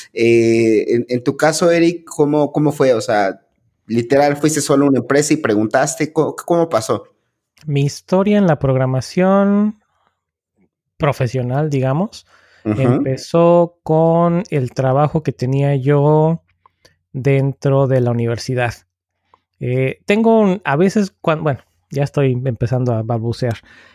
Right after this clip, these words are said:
Speaker 2: Cuando hablo de mi historia profesional, generalmente, o me he dado cuenta que tengo el,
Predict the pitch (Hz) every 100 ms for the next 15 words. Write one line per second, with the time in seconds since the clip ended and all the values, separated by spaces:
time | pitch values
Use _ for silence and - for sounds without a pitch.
0 | _ - 151 147 160 180 190 202 208 220
1 | _ _ _ _ _ 143 131 131 127 127
2 | 123 - - 147 147 151 156 160 160 160
3 | 160 143 127 - 123 - - 123 127 170
4 | - _ _ _ _ _ _ _ - -
5 | 135 135 139 143 147 147 - 147 151 139
6 | 131 143 156 165 156 160 156 156 139 -
7 | 135 135 135 139